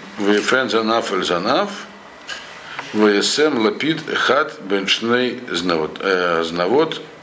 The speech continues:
э, ватавых". Значит, он поймал, написано, пошел Шимшон и поймал триста лисиц.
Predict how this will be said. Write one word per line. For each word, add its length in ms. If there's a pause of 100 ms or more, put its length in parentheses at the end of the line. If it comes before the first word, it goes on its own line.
(160)
э, 760 (1120)
ватавых". 580 (1120)
Значит, 340 (460)
он 260
поймал, 360
написано, 380
пошел 180
Шимшон 540
и 100
поймал 420
триста 640 (220)
лисиц. 460